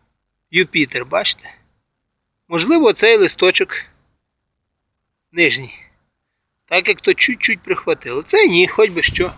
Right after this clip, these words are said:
А ось поруч ще останній кущ не відкритий, зараз буду відкривати, Велес. Бачите, примерз.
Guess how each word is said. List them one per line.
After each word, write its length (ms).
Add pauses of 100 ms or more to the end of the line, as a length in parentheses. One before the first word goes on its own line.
(2250)
А 40
ось 340 (680)
поруч 320
ще 140
останній 440
кущ 240
не 120
відкритий, 800
зараз 240
буду 160
відкривати, 640
Велес. 520 (760)
Бачите, 280
примерз. 680